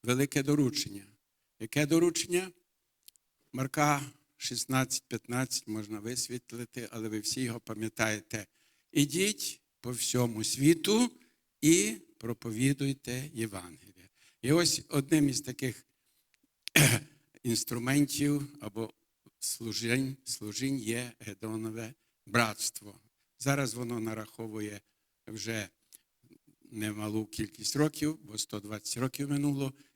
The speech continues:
І за цей час, скільки воно існує в багатьох країнах світу,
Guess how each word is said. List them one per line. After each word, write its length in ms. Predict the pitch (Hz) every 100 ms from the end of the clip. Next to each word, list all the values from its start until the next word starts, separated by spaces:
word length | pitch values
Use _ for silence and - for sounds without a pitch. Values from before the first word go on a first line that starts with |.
| -
І 100 | 123
за 180 | 139
цей 240 | 139 185 160
час, 560 | - 147 127 - - - _ _
скільки 640 | - - 135 127 127 113 110 120
воно 280 | 120 123
існує 420 | 113 104 135 151 120
в 100 | 101
багатьох 680 | 120 117 - 123 - - _
країнах 400 | 120 123 120 117
світу, 540 | - 131 175 170 185